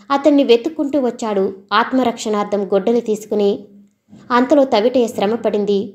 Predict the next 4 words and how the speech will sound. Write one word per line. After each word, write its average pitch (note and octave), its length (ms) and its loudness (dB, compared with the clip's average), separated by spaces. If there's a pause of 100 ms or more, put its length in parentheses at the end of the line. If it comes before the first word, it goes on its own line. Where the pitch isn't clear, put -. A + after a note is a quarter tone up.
(120)
గుడిలోని C#4+ 400 4
బాబును A3 340 0
కాపాడాలని, G3+ 960 -2 (380)
కాపాడమని A3 600 0